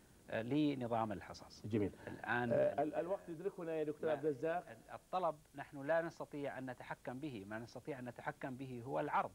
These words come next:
Speaker 2: نعم.
Speaker 1: لأنه في جانبين، جانب الطلب وجانب العرض.
Speaker 2: نعم.
Speaker 1: ال-،
Speaker 2: نعم.
Speaker 1: ال-، جانب العرض نحن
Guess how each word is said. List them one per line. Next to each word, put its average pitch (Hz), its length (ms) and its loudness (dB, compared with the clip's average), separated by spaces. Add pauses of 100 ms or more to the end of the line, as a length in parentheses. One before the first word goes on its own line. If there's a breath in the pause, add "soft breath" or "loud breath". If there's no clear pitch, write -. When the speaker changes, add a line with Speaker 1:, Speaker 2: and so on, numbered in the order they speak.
Speaker 2:
نعم. 117 240 0 (240)
Speaker 1:
لأنه 131 380 -6
في 151 160 -8
جانبين، 139 480 -2
جانب 135 300 2
الطلب 120 400 -2
وجانب 160 400 4
العرض. 175 300 2 (320)
Speaker 2:
نعم. 98 140 -4 (220)
Speaker 1:
ال-، 127 240 -4
Speaker 2:
نعم. 131 380 2 (160)
Speaker 1:
ال-، 110 160 -10
جانب 214 340 4
العرض 156 420 0
نحن 175 480 -2